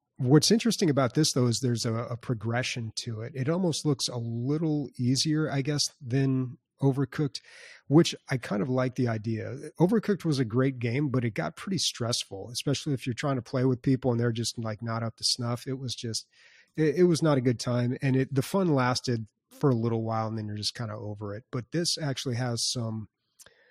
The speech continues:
some progression, so you can unlock things and then they make the next round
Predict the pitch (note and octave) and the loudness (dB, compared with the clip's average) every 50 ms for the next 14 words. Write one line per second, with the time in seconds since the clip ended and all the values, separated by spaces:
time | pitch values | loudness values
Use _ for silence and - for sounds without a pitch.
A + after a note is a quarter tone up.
0 | _ _ - - - D#3 B2 - D3+ B2+ A2+ B2 B2+ C3 C3 - C3+ A2+ A2 - | _ _ -6 0 2 2 4 4 4 2 4 4 2 2 2 0 -2 -2 -2 0
1 | - B2+ B2+ A#2+ - B2 A#2+ A#2+ C#3 D3 D3+ C3+ A#2 A2+ B2 C3 B2+ - - - | 2 2 2 2 2 -2 -2 -2 0 0 0 0 0 -2 -4 -6 -6 -8 -10 -8
2 | A#2 G#2+ G#2+ A2 A2 - - C#3 B2 A#2 A#2 A2+ A#2 A2+ A2+ A2+ A2+ B2+ D#3+ B2+ | -8 -8 -6 -6 -8 -6 -4 -4 -4 -2 -2 -2 0 -2 -2 -2 -4 -6 -6 -4
3 | A2+ B2 A2+ A2+ A#2 A#2+ A#2+ A#2+ A#2 - - - - - _ _ _ _ _ _ | -2 -2 0 0 0 0 0 0 -2 -6 -10 -20 -20 -20 _ _ _ _ _ _
4 | _ _ _ _ - C3 B2+ B2 B2 B2 - - - - C3 A#2+ A#2+ A2+ G#2+ - | _ _ _ _ -4 0 2 2 2 2 2 0 -2 -2 -2 -2 -2 -2 -4 -6